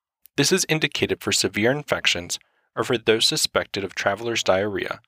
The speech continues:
as the likelihood of a bacterial infection such as Campylobacter jejuni is high.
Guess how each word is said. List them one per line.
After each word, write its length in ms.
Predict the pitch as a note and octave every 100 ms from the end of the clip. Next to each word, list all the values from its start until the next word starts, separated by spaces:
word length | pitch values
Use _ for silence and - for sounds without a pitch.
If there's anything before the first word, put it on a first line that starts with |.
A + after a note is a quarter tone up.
| _ _ _ -
as 100 | A2+
the 100 | A2
likelihood 600 | G2+ G#2 - C#3+ C#3+ D3 -
of 120 | A2
a 20 |
bacterial 520 | - F#2 - - B2
infection 480 | C#3 C#3+ F2+ - G2+
such 200 | F#2 -
as 100 | -
Campylobacter 760 | - A2+ B2 C#3 A#2 F#2 - A2+
jejuni 540 | C3 - F#2 F2+ F2+ _ _
is 140 | G#2 -
high. 200 | A2+